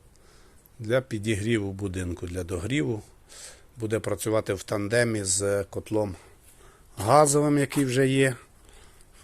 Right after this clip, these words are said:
Змонтували всю систему всередині, осталось нам тут якісь трошки роботи, які завершальні, так сказати, вже.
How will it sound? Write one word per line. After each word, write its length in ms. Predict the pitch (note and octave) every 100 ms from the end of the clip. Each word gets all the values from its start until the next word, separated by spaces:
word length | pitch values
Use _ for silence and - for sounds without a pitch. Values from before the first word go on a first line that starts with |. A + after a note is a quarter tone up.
| - F#2
Змонтували 600 | F2 F#2+ G2+ G2+ G#2 G2+
всю 220 | F#2 - G2
систему 480 | - - D#3+ C#3
всередині, 540 | A#2+ - A2+ G#2+ G#2 G2+
осталось 480 | F#2+ - G#2+ F#2+ G2+
нам 140 | F#2+
тут 200 | - -
якісь 420 | F2+ G2 - - -
трошки 380 | - F#2+ - - F2+
роботи, 400 | F#2 G#2 B2+ - - - - - - - - - - - - - - - -
які 480 | G#2+ F#2+ - C3 A#2+ - - -
завершальні, 880 | A#2 A#2+ A#2 A2+ - C3+ C3 A#2+ A#2
так 180 | A2+ -
сказати, 480 | - A2+ A#2 - G#2+
вже. 200 | G2+